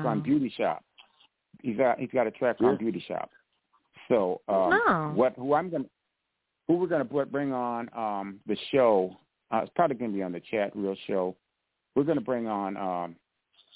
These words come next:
Speaker 1: my cousin Delane. Uh, he's gonna come on, and, and Delane Roberts will come on and tell his story. This guy's got an amazing, amazing story.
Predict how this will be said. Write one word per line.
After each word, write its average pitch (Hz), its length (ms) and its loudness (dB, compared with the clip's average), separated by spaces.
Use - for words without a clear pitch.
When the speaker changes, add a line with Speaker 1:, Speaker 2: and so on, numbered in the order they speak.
Speaker 1:
my 113 140 4
cousin 113 400 -2
Delane. 98 720 -6
Uh, 78 380 -6
he's 117 220 0
gonna 101 220 0
come 101 260 -2
on, 92 260 -2
and, 85 160 -8
and 87 240 -12
Delane 110 300 0
Roberts 101 380 2
will - 80 -12
come 104 180 -2
on 87 320 0
and 95 280 2
tell 104 220 4
his 104 220 -4
story. 98 300 -2
This 135 200 -2
guy's 92 300 0
got 90 160 -4
an 78 100 -6
amazing, 85 600 -6
amazing 85 580 -4
story. 82 420 -6